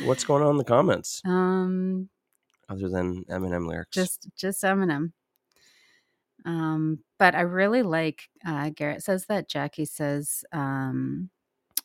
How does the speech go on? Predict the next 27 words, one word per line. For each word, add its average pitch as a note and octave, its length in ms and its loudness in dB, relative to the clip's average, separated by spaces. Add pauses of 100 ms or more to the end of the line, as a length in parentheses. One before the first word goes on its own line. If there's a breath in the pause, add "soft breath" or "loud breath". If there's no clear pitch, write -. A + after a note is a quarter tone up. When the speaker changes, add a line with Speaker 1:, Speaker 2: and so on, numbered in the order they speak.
(720)
Speaker 2:
she's D#3 1120 2
not E3+ 400 4
mad, D3+ 420 2
she's D3 220 -4
passionate. - 560 -4 (2000)
I G3 80 -4
like D3+ 240 -6
it. G3 100 -18 (320)
Speaker 1:
Garrett A#2 240 2
said D3 120 0
that? G3+ 200 0 (100)
Speaker 2:
Yeah. - 180 -4 (200)
Speaker 1:
Is C#3 100 -6
Garrett - 260 4
quoting G#3 360 4
me? C4 160 -4 (840)
Speaker 2:
No, F3 180 4
why? D#3 260 -2 (120)
Speaker 1:
That's - 220 -2 (140)
totally G#2+ 460 10
something F2+ 340 4
I E2+ 60 6
say, D#2 360 2
like, D2 160 -4 (220)
all E2+ 160 6
the D#2+ 80 6
time. D#2 340 2